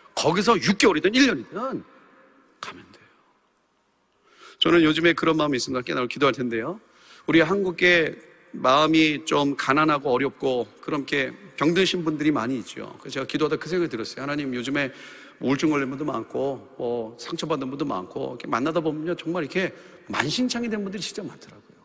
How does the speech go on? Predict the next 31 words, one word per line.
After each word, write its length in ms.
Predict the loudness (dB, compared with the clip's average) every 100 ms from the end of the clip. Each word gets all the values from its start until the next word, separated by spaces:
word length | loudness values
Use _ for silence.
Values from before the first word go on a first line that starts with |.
| _ _ _
갈갈이 340 | -12 -10 -10 -10
다 80 | -12
찢어져가지고. 580 | -8 -8 -10 -16 -20 _ _ _ -20 -16 -16 -16 -8
주님, 260 | 0 2 2
이걸 160 | 2 -2
어떻게 500 | -4 -4 -2 0 0
회복시키면 480 | -2 -6 -8 -10
좋겠습니까? 540 | -10 -8 -10 -14 -20 -20 -20 -20 _ _ _ _ _ _ -20 _ _ _ -2
근데 120 | 0
저는 160 | 0 -2
기도하다 280 | 0 0 2
그 120 | -2
생각 200 | -4 -4
딱 120 | -6
들더라고요. 560 | -6 -8 -10 -14 -16 -20 _ _ _ _ _
우리 140 | 2 2
한국에 520 | 2 0 0 0 0
있는 260 | 0 0 0
이 280 | 0 0
소위 180 | 0 0
말하는 260 | 0 0 0
병든, 480 | 0 0 0 -2 -2
이 120 | -2
마음이 520 | 0 -2 0 0 0
병든 360 | 0 -2 0 -2
자들을 240 | -4 -4 -8
회복시키는 440 | -12 -12 -12 -12
가장 340 | -12 -10 -10
좋은 380 | -4 0 0 -2
방법이 400 | -6 -4 -2 -2
뭐냐? 420 | -2 -4 -8 -10